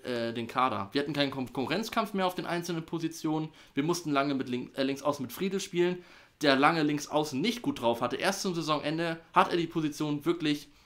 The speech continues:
angenommen, muss man ja sagen. Jetzt ist er ja wieder Innenverteidiger,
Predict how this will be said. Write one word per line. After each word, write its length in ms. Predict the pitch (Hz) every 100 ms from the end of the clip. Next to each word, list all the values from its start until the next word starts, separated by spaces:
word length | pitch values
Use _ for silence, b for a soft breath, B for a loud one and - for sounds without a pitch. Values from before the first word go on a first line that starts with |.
| b b
angenommen, 500 | 131 202 214 127 123
muss 160 | 131 -
man 140 | 123
ja 100 | 120
sagen. 420 | 113 117 131 190 - _ _ _ _ _ -
Jetzt 180 | 139 -
ist 60 |
er 100 | 156
ja 60 | 135
wieder 160 | 123
Innenverteidiger, 760 | 127 190 185 185 180 180 180 180